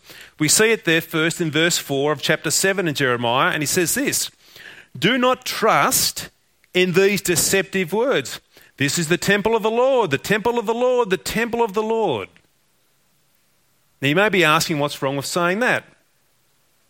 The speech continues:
It's important to understand the context that this is being said in as they say, "The temple of the Lord." Their lives at this particular time bear no reflection of obedience towards God.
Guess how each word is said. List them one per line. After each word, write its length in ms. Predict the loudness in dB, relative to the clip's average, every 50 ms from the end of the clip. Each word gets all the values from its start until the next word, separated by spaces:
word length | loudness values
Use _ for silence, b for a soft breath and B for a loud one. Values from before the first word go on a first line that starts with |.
| _ _ _ _ _ _ _ _ _ _ _ _ -12 B B B B B B -4
It's 180 | -4 -2 -2
important 420 | -2 -2 -2 0 0 0 0 0 -2
to 60 | 0
understand 420 | 0 0 0 0 0 0 0 0
the 60 | -2
context 840 | -4 -4 -4 -2 -2 -2 -2 -2 -2 0 0 0 0 -2 -6 -10 -14 b b b b _
that 140 | -16 -14 -8
this 220 | -4 -2 0 0 0
is 120 | -2 -4
being 420 | -2 -2 0 2 2 0 -2 -2 -2
said 440 | -2 0 2 2 2 2 0 0 -2
in 160 | -4 -2 -2
as 200 | -2 -2 -2 -2
they 300 | 0 0 2 0 0 -2
say, 400 | -2 -4 -2 -2 0 0 0 0
"The 140 | -2 -4 -6
temple 380 | -6 -6 -8 -6 -6 -6 -6
of 80 | -4 -4
the 80 | -4
Lord." 360 | -4 -4 -4 -4 -6 -6 -8 -12 _ _ B B B B B B B B
Their 160 | 4 4 6 6
lives 540 | 6 4 4 2 4 2 2 2 2 0
at 100 | -2 -2
this 140 | -2 -4 -4
particular 520 | -4 -6 -6 -4 -6 -4 -2 0 0 0 -2
time 520 | -2 -4 -4 -2 0 0 0 0 -2 -4 B B B B B
bear 220 | 0 2 2 4 4
no 240 | 4 4 4 4
reflection 840 | 4 2 0 -2 -2 -2 0 0 0 0 -2 -4 -4 -4 -6 -8 -12 -6
of 160 | -4 -2 0 2
obedience 640 | 0 0 -2 -2 0 0 2 2 0 0 -2 -4 -8
towards 340 | -8 -6 -6 -6 -6 -4 -4
God. 280 | -2 -2 0 -2 -4